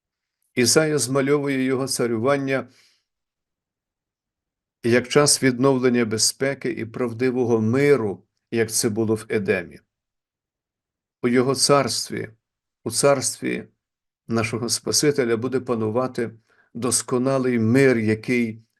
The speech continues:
походить лише від нього. У його царстві припиниться усяка ворожнеча. В цьому грішному світі,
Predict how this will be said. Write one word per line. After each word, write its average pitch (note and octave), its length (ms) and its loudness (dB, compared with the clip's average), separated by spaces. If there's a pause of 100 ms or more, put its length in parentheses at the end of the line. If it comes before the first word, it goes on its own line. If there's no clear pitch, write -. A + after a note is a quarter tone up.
(100)
походить A#2 520 -2
лише A2 300 0
від G#2+ 200 -8
нього. F#2 480 -4 (1160)
У B2 40 2
його B2 240 2
царстві C#3+ 460 0
припиниться B2+ 920 0 (420)
усяка C3 540 0
ворожнеча. A2 840 -2 (1300)
В - 60 -20
цьому F3+ 300 6
грішному D3 540 2
світі, B2 680 -2